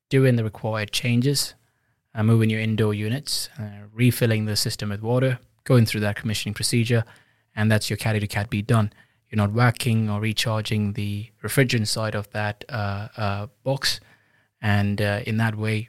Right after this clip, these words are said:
you're not even introducing any further leaks back into the environment. So this, this goes back to the F-gas phase down and how you're containing leaks and et cetera. So, uh,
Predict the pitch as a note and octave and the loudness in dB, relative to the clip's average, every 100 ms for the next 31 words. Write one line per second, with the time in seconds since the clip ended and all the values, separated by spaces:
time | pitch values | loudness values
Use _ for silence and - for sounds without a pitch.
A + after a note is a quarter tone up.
0 | - A2 G#2+ G#2+ A2 G#2+ - _ - A#2 | -6 0 0 0 -2 -4 -8 _ -2 0
1 | A#2 A#2 - A#2 - A2+ - C#3 C3 B2+ | 2 0 0 -4 -4 -2 2 2 4 2
2 | C3 - - B2+ C3 B2+ B2+ B2+ C3+ D#3 | 0 -2 0 -2 0 0 2 0 2 2
3 | D3+ G#2 G#2+ G#2+ A2 G#2+ - - - - | 4 2 0 0 -2 -2 -6 -16 -20 -20
4 | - A2+ A2 - A2+ A#2 G#2+ A2 G#2+ G#2 | -8 0 2 4 4 2 -2 -2 -6 -6
5 | - _ _ - G#2+ - A2 - C3 A#2 | -8 _ _ -12 -6 -2 -2 2 4 4
6 | - A#2+ A2+ G#2 G2 G#2 G#2 G2+ - G#2+ | 2 2 2 0 0 -2 -2 -4 -6 -2
7 | G#2 G2+ G#2+ B2+ - G#2+ G#2+ - B2 - | 0 2 4 4 2 0 0 0 -2 -2
8 | A#2 - A2 G#2 - - - - - A2 | 2 4 4 2 -6 -18 -20 -14 2 4
9 | G#2+ G#2+ G#2+ G#2+ | 6 4 2 -2